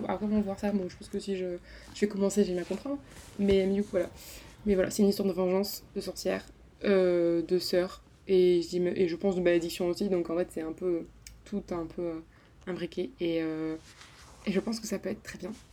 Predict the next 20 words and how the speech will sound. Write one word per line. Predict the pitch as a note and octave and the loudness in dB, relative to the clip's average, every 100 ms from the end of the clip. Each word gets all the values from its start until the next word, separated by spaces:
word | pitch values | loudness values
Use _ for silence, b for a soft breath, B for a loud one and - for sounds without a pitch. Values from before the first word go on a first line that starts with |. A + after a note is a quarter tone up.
| - - | -20 0
même | G3+ F#3+ | 2 2
si | - | 2
je | G3+ | 0
pense | G#3 G#3 | 0 -4
que | |
ça | - | -4
peut | F3+ F#3 | -4 -2
être | F#3 - | -4 -8
aussi | - - - | -12 -12 -4
un | |
peu | G#3+ G#3+ | 2 2
long. | A3 | 4
Après, | A3+ D4 | 2 2
je, | C4 - - | 2 -2 -4
je | G3 | -6
crois | G#3 C4 | -2 -4
qu'il | C4 G3 | -4 0
est | F3+ | 2
quand | F#3 | 2
même | F#3 | -2